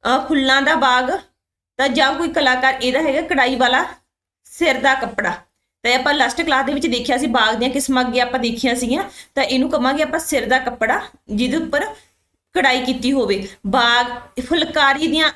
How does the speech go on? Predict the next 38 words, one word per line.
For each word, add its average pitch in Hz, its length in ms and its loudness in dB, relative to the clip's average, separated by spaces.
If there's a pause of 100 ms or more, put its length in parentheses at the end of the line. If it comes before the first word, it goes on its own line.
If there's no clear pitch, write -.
ਅੱਗੇ 254 220 0
ਕਿਸਮਾਂ, 277 480 0
ਫੁਲਕਾਰੀ 262 760 0
ਇੱਕ 285 160 -4 (720)
ਮਤਲਬ 262 240 0
ਵੱਡੀ 220 240 0
ਆ, 370 60 0
ਫੁਲਕਾਰੀ 277 440 0
ਦੇ 320 140 -2
ਵਿੱਚ 247 300 -2
ਅੱਗੇ 247 360 -2
ਇੱਕ 285 140 -2
ਕਿਸਮ 269 320 0
ਆ 247 80 4
ਜਾਂਦੀ 240 180 0
ਹੈ 302 60 -2
ਬਾਗ। 180 400 0 (480)
ਤਾਂ 240 140 0
ਫੁਲਕਾਰੀ 254 340 0
ਦੀਆਂ 262 160 2
ਅਲੱਗ-ਅਲੱਗ 247 340 0
ਕਿਸਮਾਂ 262 400 0
ਆਉਂਦੀਆਂ 220 260 0
ਨੇ। 339 140 -6 (200)
ਟੋਟਲ 277 300 0
ਸਾਨੂੰ 262 380 0
ਅੱਜ 247 160 -2
ਦੇ 269 120 0
ਪੰਜਾਬ 262 360 2
'ਚ 302 60 -6
ਸੱਤ 269 280 -2
ਤੋਂ - 260 -2
ਅੱਠ 254 160 -6
ਕਿਸਮਾਂ 247 300 0
ਮਿਲਦੀਆਂ 202 400 -2
ਨੇ 165 80 -6 (420)
ਫੁਲਕਾਰੀ 214 400 0
ਦੀਆਂ, 247 180 0